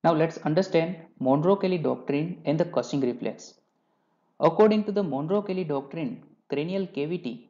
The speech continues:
it contains various volumes like brain volume, arterial blood, venous blood, and the C S F, and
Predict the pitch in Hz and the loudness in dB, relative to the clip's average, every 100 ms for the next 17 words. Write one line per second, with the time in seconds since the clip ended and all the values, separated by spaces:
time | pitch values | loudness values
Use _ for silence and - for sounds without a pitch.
0 | - 185 - 156 151 165 160 127 127 139 | -10 -10 -8 -8 -6 -8 -8 -6 -4 -4
1 | 143 123 135 165 120 - - _ _ 120 | -6 -4 -4 -2 -4 -8 -18 _ _ -2
2 | 123 127 - - - - 127 147 147 143 | 0 0 -4 -18 -20 -8 -2 -2 -2 -4
3 | 147 147 151 - _ _ _ 160 139 139 | -4 -6 -10 -18 _ _ _ -4 -2 -2
4 | 139 135 139 139 - - 127 143 165 - | -4 0 -2 -2 -8 -12 -6 -4 -6 -8
5 | 151 135 135 131 131 127 175 175 127 117 | -4 -4 -4 -6 -8 -6 -4 -4 -4 -8
6 | - _ _ _ - 185 | -10 _ _ _ -6 -6